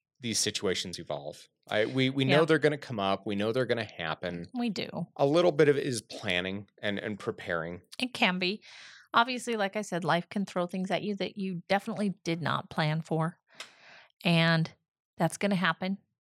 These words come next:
Speaker 2: Have an action plan on how you're gonna deal with it. And I think we've given you some good tips. And some of those tips are feel whatever you're feeling. Don't dismiss your feelings because those are important. Don't look for reasons why it happened.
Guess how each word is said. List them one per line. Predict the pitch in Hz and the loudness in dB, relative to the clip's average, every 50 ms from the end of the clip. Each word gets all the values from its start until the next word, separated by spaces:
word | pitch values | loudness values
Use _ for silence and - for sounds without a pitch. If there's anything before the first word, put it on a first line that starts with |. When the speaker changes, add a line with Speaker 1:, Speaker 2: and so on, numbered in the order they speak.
| _ _ _ - | _ _ _ -4
Speaker 2:
Have | - 175 165 170 | 0 2 2 4
an | 175 | 2
action | 175 185 190 - - 190 | 2 0 -2 -2 -2 -2
plan | 180 - 190 190 185 | 2 2 2 4 4
on | 190 180 | 4 4
how | 185 196 | 2 2
you're | 190 190 | 2 4
gonna | 190 190 185 185 | 4 2 2 2
deal | - 202 202 202 | 2 0 2 2
with | 196 185 - 180 | 0 0 -2 -4
it. | 156 - | -4 -4
And | - 175 | -2 -2
I | 175 175 | -2 -2
think | - 240 247 - | -4 -6 -6 -6
we've | 247 240 226 | -6 -6 -4
given | - 196 196 190 190 | -4 -2 -2 0 0
you | 196 185 | -2 -2
some | - - 185 | -4 -4 -4
good | 180 185 180 180 - | -4 -4 -6 -6 -4
tips. | - 170 - - - - - - | -2 -2 -2 -2 -4 -8 -10 -8
And | 170 170 | -6 -6
some | - - 190 196 | -4 -4 -4 -2
of | 196 | -2
those | 202 196 - | -2 -4 -4
tips | - - - - - - | -4 -6 -8 -6 -4 -2
are | - 151 151 151 | -2 0 -2 -2
feel | - - - 165 165 170 | -6 -6 -4 -2 -2 -2
whatever | 185 196 190 190 180 185 | 0 0 0 -2 -2 -4
you're | 185 190 190 185 | -6 -6 -8 -8
feeling. | - - 135 143 151 143 151 147 - _ _ _ _ _ | -6 -6 -6 -6 -6 -6 -8 -10 -12 _ _ _ _ _
Don't | - 147 147 147 160 - - _ _ _ - | -4 -4 -4 -4 -6 -8 -12 _ _ _ -10
dismiss | - 185 - - 185 180 175 - - | -10 -8 -8 -6 -4 -4 -4 -2 -4
your | 175 165 | -6 -6
feelings | - 170 160 160 151 147 143 - | -4 -4 -2 -2 -2 -2 -4 -6
because | - - - - 143 156 | -8 -10 -10 -8 -8 -6
those | 165 156 151 151 - | -6 -6 -6 -6 -4
are | - 156 | -4 -4
important. | 151 151 - - - 156 - - - - - - - - - _ _ - - - - - - - - _ _ _ | -4 -4 -4 -6 -6 -6 -6 -8 -10 -14 -14 -14 -16 -20 -20 _ _ -20 -20 -20 -20 -20 -20 -20 -20 _ _ _
Don't | - 151 151 127 | -2 -2 0 0
look | 165 175 180 - | -2 -4 -4 -2
for | - 190 180 | -2 -2 0
reasons | 190 185 185 196 190 190 185 185 185 - | 0 0 0 0 0 0 0 0 0 2
why | - 170 165 | 2 2 2
it | 170 175 | 2 0
happened. | 165 - 170 160 160 - - 160 165 160 156 160 160 | -2 -2 -2 -2 -2 -2 -2 -2 0 0 0 -2 -4